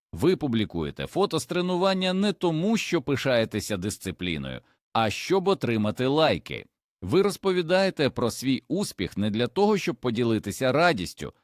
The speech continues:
а щоб почути похвалу. Кожен такий вчинок — це передача влади над вашою самооцінкою в чужі руки. Ви стаєте емоційним жебраком, що стоїть із простягнутою рукою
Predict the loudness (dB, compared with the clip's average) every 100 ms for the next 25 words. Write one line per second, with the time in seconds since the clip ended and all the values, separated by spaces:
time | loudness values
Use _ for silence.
0 | _ 0 2 2 -2 -6 -6 -6 -6 -2
1 | -4 -2 -4 -4 -2 -4 -4 -10 _ _
2 | _ _ 2 4 4 0 -2 -2 -4 -2
3 | 0 0 -2 -8 _ -4 -4 0 0 2
4 | 2 2 -2 0 2 4 2 0 0 0
5 | 2 2 2 0 0 0 2 0 -2 -4
6 | -4 0 2 2 2 0 0 0 2 0
7 | -4 -10 -12 _ _ _ 0 0 0 -2
8 | -2 -2 -6 -10 -12 -2 0 2 0 -2
9 | -2 0 2 2 2 2 2 0 -4 -6
10 | -8 _ -4 -2 -2 -2 0 -2 -4 -6
11 | -6 -2 -4 0 2 2 2 -2 -2 0
12 | -2 0 4 6 4